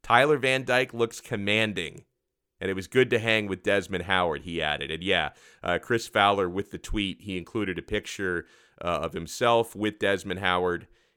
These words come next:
and with Mario Cristobal there, out there at Green Tree practice fields. So he has been, uh, Fowler, who's,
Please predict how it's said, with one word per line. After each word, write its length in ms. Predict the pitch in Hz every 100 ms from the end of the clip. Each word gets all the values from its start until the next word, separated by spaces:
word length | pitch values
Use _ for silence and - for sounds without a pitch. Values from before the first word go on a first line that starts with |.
| -
and 140 | 90
with 180 | 87 92
Mario 360 | 98 90 87 80
Cristobal 560 | - 92 - 82 82
there, 320 | 80 78 76 -
out 220 | 87 82
there 140 | 82
at 80 | 78
Green 220 | - 82
Tree 200 | 78 82
practice 480 | 76 80 76 - 76
fields. 420 | - 65 65 - - _ _ _ _ _ _ _ _ _ - _
So 180 | - 87
he 200 | 101 92
has 200 | 85 -
been, 300 | 85 76 71
uh, 300 | 69 65 -
Fowler, 460 | - 98 95 92 82
who's, 300 | 87 78